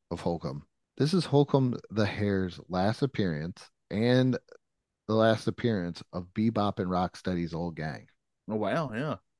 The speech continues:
Speaker 1: And I didn't catch this, but many of the civilians in the futures have the sa-, same hairstyle like the Neutrinos.
Speaker 2: Yes, they, uh, and their clothes were very obviously Neutrino inspired, it seemed like to me.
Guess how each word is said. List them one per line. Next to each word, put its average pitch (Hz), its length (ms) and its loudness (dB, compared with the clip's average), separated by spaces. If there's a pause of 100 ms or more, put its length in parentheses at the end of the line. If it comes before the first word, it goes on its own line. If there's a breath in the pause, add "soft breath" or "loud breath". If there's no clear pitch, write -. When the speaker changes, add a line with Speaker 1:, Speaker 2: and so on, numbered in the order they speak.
(140)
Speaker 1:
And 110 100 4
I 110 80 8
didn't 123 280 8
catch 135 340 4
this, 85 260 -2
but - 260 -4
many 123 260 6
of 143 100 8
the 147 80 4
civilians 107 580 2
in 95 120 -4
the 92 100 -2 (140)
futures 127 680 4 (120)
have 117 320 4
the 117 140 4
sa-, - 260 0 (180)
same 117 280 4
hairstyle 107 580 6
like 101 200 2
the 98 80 0
Neutrinos. 98 720 0 (460)
Speaker 2:
Yes, 170 360 10
they, 156 420 10
uh, 131 200 4
and 135 200 4
their 147 160 6
clothes 160 400 6
were 127 100 2
very 120 360 2
obviously 113 380 2
Neutrino 110 580 0
inspired, 85 520 -2
it 69 80 -4
seemed 76 220 -6
like 67 220 -6
to 98 80 -8
me. 64 200 -6